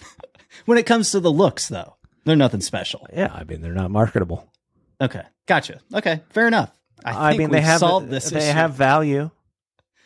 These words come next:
Speaker 1: Clearly.
Speaker 2: You know, just not in the face department.
Speaker 1: <laughs> Okay. So here's another example. There's one songwriter who reportedly
Speaker 2: My God,
Speaker 1: has
Speaker 2: cut all that out.
Speaker 1: <laughs> No, we're keeping some of that.
Speaker 2: Oh, Jesus.
Speaker 1: Uh,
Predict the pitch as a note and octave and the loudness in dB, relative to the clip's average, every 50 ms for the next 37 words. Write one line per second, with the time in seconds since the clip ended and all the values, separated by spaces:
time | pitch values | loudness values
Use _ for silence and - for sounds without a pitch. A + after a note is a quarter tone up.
0 | _ _ _ _ _ _ _ _ - - G#3 C4 D4 D4+ C4 E3+ A#2+ F2+ - - | _ _ _ _ _ _ _ _ -6 -2 2 2 4 4 2 2 0 -2 -4 -10
1 | _ _ _ _ _ _ _ _ _ _ _ _ - A#2+ B2 D3 - - D3+ - | _ _ _ _ _ _ _ _ _ _ _ _ -10 -4 -2 -2 -2 -2 -4 -8
2 | - - D3 - - - - F3 F3 - - - - - - - D#3+ - - - | -8 -8 -8 -8 -10 -6 -2 0 0 0 0 -2 -4 -2 0 0 0 -2 -4 -4
3 | - - - - - - - _ _ _ _ _ _ _ _ _ - - - - | -2 -2 -2 -4 -8 -14 -20 _ _ _ _ _ _ _ _ _ -10 -10 -10 -12
4 | - _ _ _ _ _ _ _ _ - G#3 E3 C3 - D3 C3+ - - _ - | -18 _ _ _ _ _ _ _ _ -2 0 0 0 0 -2 -4 -4 -8 _ -20
5 | - - - - - - - - - G3 F#3 E3 C3+ G3+ A3+ A#3+ F3+ G3 G3 F3 | -20 -20 -20 -12 -6 -4 -4 0 2 2 2 2 2 2 0 0 0 -2 -2 0
6 | E3+ E3+ D#3+ E3 D3 C3+ A#2 - C#3 B2+ A#2 G#2+ B2+ F#3+ F#2+ - - - - - | 0 0 2 2 2 0 2 0 0 0 0 0 -4 -8 -12 -12 -14 -20 -20 -20
7 | - - _ _ - C3 C#3 C#3+ C3 A#2 C#3 E3 G3 A3 G#3+ - - E3 D#3 D3 | -20 -20 _ _ 0 2 2 2 2 2 2 2 2 2 0 0 0 0 2 2
8 | C#3+ C3+ C3+ C3+ C3 B2+ C3 B2+ A2 C3+ B2 B2+ B2 - - - B2+ C3 B2+ B2+ | 2 2 2 2 2 2 0 -2 -2 -4 -4 -4 -4 -2 0 0 0 2 2 2
9 | A#2+ A2+ B2+ B2 C3+ D3 D#3 D3+ D3 C#3+ B2+ B2 A#2+ A#2 A#2 A2 G2+ F2+ - - | 0 2 2 2 4 4 6 6 4 4 4 4 4 4 2 2 0 -2 -6 -10
10 | - _ _ - - - - F3 D#3+ D3+ - F#3 F3+ D#3 C#3 C3+ - E3 E3 C#3+ | -18 _ _ -18 -18 -12 -8 -6 -6 -2 0 2 2 2 2 0 0 -2 -2 0
11 | - E3+ E3 E3 D#3 C3+ A#2 - D3 C#3 C3 A#2+ A2 G#2 G#2 A#2+ G#2+ G2+ F2+ - | 0 -2 -2 0 -2 -4 -2 -2 -2 -2 -2 -2 -2 -2 -2 0 0 0 -2 -4
12 | - - A#2+ - - C3+ C#3+ C#3+ C3+ C3 A#2+ A2 | -8 -12 -12 -6 -2 0 2 4 4 2 2 0